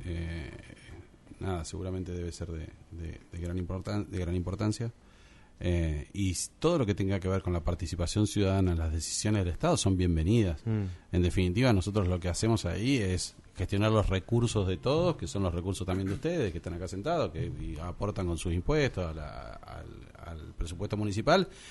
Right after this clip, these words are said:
Speaker 1: y a nosotros nos toca la suerte de poder administrar es-, esos recursos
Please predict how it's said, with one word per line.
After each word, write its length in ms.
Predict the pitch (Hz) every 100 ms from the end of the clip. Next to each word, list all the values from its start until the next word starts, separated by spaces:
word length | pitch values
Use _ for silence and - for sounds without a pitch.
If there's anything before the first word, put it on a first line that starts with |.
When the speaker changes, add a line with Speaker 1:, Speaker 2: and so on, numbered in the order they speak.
| - - - - -
Speaker 1:
y 60 | 113
a 40 |
nosotros 260 | 104 120 143
nos 220 | 117 107
toca 260 | 131 117 120
la 80 | 107
suerte 640 | - 151 156 170 175 175 - - - - - - - - - -
de 160 | 98
poder 260 | 87 98 117
administrar 500 | 110 98 87 107 107
es-, 180 | 107 90 71
esos 480 | 101 104 95 - 110
recursos 760 | 113 113 143 151 180 196 -